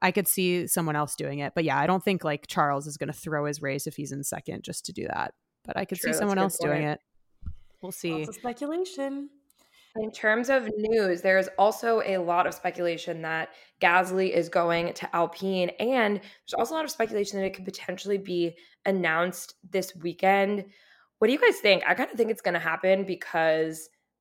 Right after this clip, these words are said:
Speaker 2: there's just been so many rumors of it, but I don't know why it's taking so long, if so, and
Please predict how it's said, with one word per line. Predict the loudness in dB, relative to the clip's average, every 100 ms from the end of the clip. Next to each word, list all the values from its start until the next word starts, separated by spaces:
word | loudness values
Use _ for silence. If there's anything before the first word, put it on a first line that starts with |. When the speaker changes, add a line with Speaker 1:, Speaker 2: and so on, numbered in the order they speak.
| _ 6
Speaker 2:
there's | 6 6 2
just | 0 0
been | -2 -2
so | -8 0 2 2
many | 0 -2 -6 -8
rumors | -8 -2 -2 -2
of | 0 0 2
it, | 0 0 -6 0
but | 4 6 6 2 -8 _ _ _ _
I | 4
don't | 6 6 6
know | 6
why | 8 10 8 6 2
it's | -4 -2
taking | -2 0 -2
so | 2 2
long, | 6 6 4 2 0
if | -2 -2
so, | 2 6 6 6 4 0 -2
and | 0 0 -2